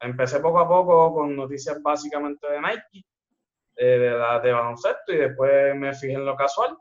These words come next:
Y ahora estoy cubriendo la may-, la mayor, la mayor cantidad de marcas posible.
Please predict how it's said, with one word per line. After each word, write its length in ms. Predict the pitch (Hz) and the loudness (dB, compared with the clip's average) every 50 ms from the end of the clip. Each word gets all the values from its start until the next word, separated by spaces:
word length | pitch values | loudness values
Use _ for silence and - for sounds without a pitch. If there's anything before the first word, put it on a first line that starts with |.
| _ _ _ _ _ | _ _ _ _ _
Y 360 | 117 120 113 117 117 113 113 110 | -20 -20 -18 -18 -16 -8 -2 0
ahora 340 | 110 117 131 175 233 262 | 2 4 4 2 2 0
estoy 340 | 247 254 - 226 220 214 220 | -2 -4 -4 -4 -4 -4 -4
cubriendo 440 | - 190 190 190 185 185 185 180 175 | -4 -4 -2 -2 -2 0 2 2 4
la 100 | 165 156 | 4 2
may-, 340 | 156 151 147 143 143 127 - - | 2 -2 -4 -4 -6 -8 -10 -10
la 140 | 120 120 123 | -6 -6 -4
mayor, 440 | 120 120 117 123 139 160 156 151 147 - - - _ _ _ _ _ _ _ _ | -4 -4 -4 -4 -4 -4 -6 -10 -14 -16 -18 -20 _ _ _ _ _ _ _ _
la 160 | 110 113 113 117 | -2 -2 0 0
mayor 360 | 117 117 117 117 123 135 135 | -2 -4 -4 -4 -4 -4 -2
cantidad 420 | - 165 160 160 160 156 151 151 | -2 -4 -4 -2 -2 0 2 2
de 80 | 147 147 | 2 2
marcas 320 | 143 143 151 147 143 135 - | 0 -2 -4 -4 -8 -8 -8
posible. 360 | - 127 127 127 120 - 104 | -10 -12 -10 -10 -12 -12 -14